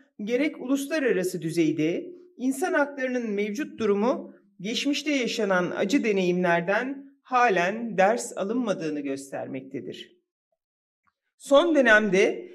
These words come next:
Gazze'de dünyanın gözü önünde sivillerin yoğun olarak yaşadığı yerleşim yerleri,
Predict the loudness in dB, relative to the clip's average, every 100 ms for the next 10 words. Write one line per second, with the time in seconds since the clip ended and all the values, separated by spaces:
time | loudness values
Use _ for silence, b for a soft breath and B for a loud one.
0 | B -2 4 4 4 0 0 -2 -6 -14
1 | -14 -6 -2 4 4 6 4 4 4 2
2 | 4 4 2 -2 -4 -6 -6 -4 -2 -2
3 | -2 2 4 6 4 6 4 4 0 -6
4 | -4 -4 -4 0 0 -2 -6 -8 -2 0
5 | 2 -2 -4 -6 -10